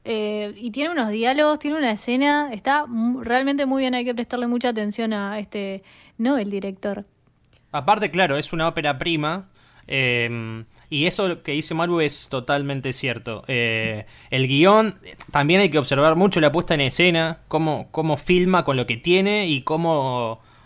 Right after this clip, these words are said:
Speaker 2: eh, nada se siente forzado. Es algo muy zarpado porque sentís que no hay otro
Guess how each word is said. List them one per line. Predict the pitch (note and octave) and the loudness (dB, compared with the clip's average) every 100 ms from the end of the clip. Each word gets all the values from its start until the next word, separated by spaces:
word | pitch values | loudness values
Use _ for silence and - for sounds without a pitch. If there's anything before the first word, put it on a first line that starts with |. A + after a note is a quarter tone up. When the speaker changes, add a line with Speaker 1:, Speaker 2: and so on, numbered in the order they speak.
| _ | _
Speaker 2:
eh, | A#2+ A#2 A2+ A2+ F#2 | -6 -4 -4 -6 -6
nada | C3 E3 | -4 -2
se | E3+ | -2
siente | - D3+ D#3 | -4 -6 -6
forzado. | - A#2+ - F3+ D3+ C3 | -6 -6 2 4 4 2
Es | C3+ | -2
algo | D#3 D#3 C#3 B2+ B2+ | -2 -2 -2 -4 -4
muy | A#2+ C#3+ D3+ | -6 -6 -4
zarpado | D#3 C3 F#3 G3 | -6 0 2 2
porque | C#3 B2 B2 A#2 - _ _ _ | -2 -4 -4 -4 -8 _ _ _
sentís | - A#2+ E3 | -12 -8 -8
que | - D#3+ | -4 -2
no | F3 | 0
hay | F3 D#3+ C3+ - _ _ _ _ | 0 0 -4 -12 _ _ _ _
otro | F3+ G3+ F#3+ G3 G#3 | -2 -2 0 0 -2